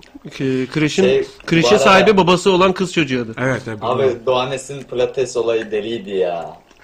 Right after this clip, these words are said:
Speaker 2: Öldüm, yemin ediyorum, üç gün güldüm. Alanda bile gülüyordum, aklıma geliyordu.
Speaker 3: Oğlum, ben
Speaker 2: O
Speaker 3: izleyemedim lan
Speaker 2: pilates
Speaker 3: onu.
Speaker 2: topunu atması falan süperdi ya.
Speaker 3: Ha, o komik olmuş mu oralar? Lan onları çektik o kadar. Onlar hep sette böyle aklımıza gelip yaptığımız
Speaker 2: Abi,
Speaker 3: şeyler.
Speaker 2: kom-,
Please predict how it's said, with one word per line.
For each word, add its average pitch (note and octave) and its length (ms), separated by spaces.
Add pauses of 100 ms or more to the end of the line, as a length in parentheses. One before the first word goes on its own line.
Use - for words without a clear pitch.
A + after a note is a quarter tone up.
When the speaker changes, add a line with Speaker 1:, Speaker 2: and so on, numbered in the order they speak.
(280)
Speaker 2:
Öldüm, A#2 440
yemin A2+ 220
ediyorum, A#2 360
üç C#3 240
gün A#2+ 220
güldüm. G#2+ 360
Alanda A#2+ 460
bile A2+ 120
gülüyordum, G#2 520
aklıma G#2 360
geliyordu. G2 480
Speaker 3:
Oğlum, D#3+ 240
ben D#3+ 120
Speaker 2:
O E3+ 40
Speaker 3:
izleyemedim F3 440
lan E3 80
Speaker 2:
pilates E3 140
Speaker 3:
onu. D3+ 60
Speaker 2:
topunu A#2+ 400
atması A#2+ 480
falan A2 260
süperdi G2+ 520
ya. F2 340
Speaker 3:
Ha, F#3 340
o E3 40
komik F#3 260
olmuş G#3 260
mu G3 60
oralar? C3 360
Lan F3 140
onları F#3 280
çektik - 360
o F#3+ 40
kadar. D#3 280 (100)
Onlar D#3+ 240
hep F#3+ 100
sette F3+ 300
böyle D#3+ 180
aklımıza C3 380
gelip B2 220
yaptığımız A#2+ 380
Speaker 2:
Abi, - 80
Speaker 3:
şeyler. D#3+ 260 (160)
Speaker 2:
kom-, A#2+ 260